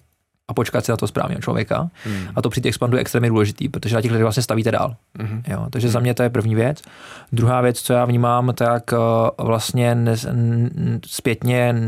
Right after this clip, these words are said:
Speaker 1: neinvestovat do toho růstu jenom pro růst, ale
Speaker 2: Hmm.
Speaker 1: opravdu, aby to bylo udržitelný a aby vlastně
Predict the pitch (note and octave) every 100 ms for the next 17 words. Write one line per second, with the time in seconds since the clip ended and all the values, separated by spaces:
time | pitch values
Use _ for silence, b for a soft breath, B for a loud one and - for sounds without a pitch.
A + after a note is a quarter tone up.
0 | A2+ A2+ B2+ C3 - C3 B2 B2+ A#2+ -
1 | B2+ B2+ A#2 G2 - - - _ - -
2 | A#2+ A2+ A#2 A#2+ A#2 A#2+ A#2+ B2 A#2+ A2
3 | A2+ A2 A2+ B2 A2+ G#2+ A2+ A#2 -